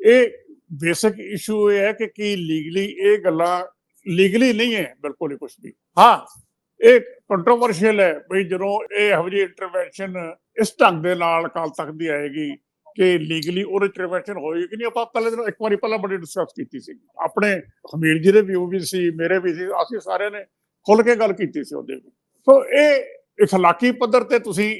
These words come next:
ਇਹ ਮਸਲਾ ਹੱਲ ਕਰਨਾ ਵੀ ਕੌਣ ਗੁਨਾਹਗਾਰ ਹੈ। ਗੁਨਾਹਗਾਰ ਐਲਾਨਣਾ ਹੀ ਆਪਣੇ ਆਪ ਦੇ ਵਿੱਚ ਮੇਰੇ ਖਿਆਲ ਦੇ ਵਿੱਚ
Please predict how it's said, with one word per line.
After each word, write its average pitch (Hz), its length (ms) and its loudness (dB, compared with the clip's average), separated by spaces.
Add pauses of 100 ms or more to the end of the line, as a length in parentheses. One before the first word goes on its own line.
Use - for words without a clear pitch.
ਇਹ 214 420 2 (480)
ਮਸਲਾ 175 400 0 (280)
ਹੱਲ 202 140 4
ਕਰਨਾ 160 360 -2 (320)
ਵੀ 190 140 0
ਕੌਣ 190 280 0
ਗੁਨਾਹਗਾਰ 165 540 -4
ਹੈ। - 100 -14 (280)
ਗੁਨਾਹਗਾਰ 208 760 4 (280)
ਐਲਾਨਣਾ 190 640 0
ਹੀ 170 360 0 (180)
ਆਪਣੇ 190 380 -2
ਆਪ 175 200 2
ਦੇ 175 120 -6
ਵਿੱਚ 165 260 -10
ਮੇਰੇ 160 300 -4
ਖਿਆਲ 147 280 -10
ਦੇ 156 80 -8
ਵਿੱਚ 135 480 -12